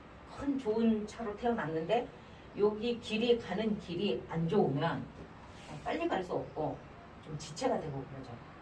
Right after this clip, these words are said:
근데 조금 덜 좋은 차라도 운이 도-, 도로가 확 뚫려 있으면 이제 더 잘 갈 수가 있는 거고. 그래서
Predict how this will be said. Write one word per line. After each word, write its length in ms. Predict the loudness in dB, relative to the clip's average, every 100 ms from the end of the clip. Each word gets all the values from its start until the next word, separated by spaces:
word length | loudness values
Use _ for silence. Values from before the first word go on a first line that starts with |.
| -14
근데 200 | -8 -6
조금 260 | -4 -2 2
덜 220 | 6 8
좋은 220 | 10 10
차라도 360 | 8 2 2 4
운이 400 | 4 6 6 6 -2 -14 -16 -16 -16 -16 -18 -10
도-, 160 | -2 -2 -2 -2
도로가 400 | 6 10 10 10 8
확 340 | 0 0 0
뚫려 240 | 4 6 6
있으면 500 | 6 0 2 2 -2 -12 -16 -18 -18 -14 -10
이제 160 | -8 -8 -10 -14 -8 4
더 120 | 6
잘 220 | 6 4
갈 100 | 2
수가 200 | 2 -2
있는 240 | 0 2 0
거고. 340 | 0 -2 -4 -6 -14 -16 -16 -8
그래서 380 | -2 4 6 4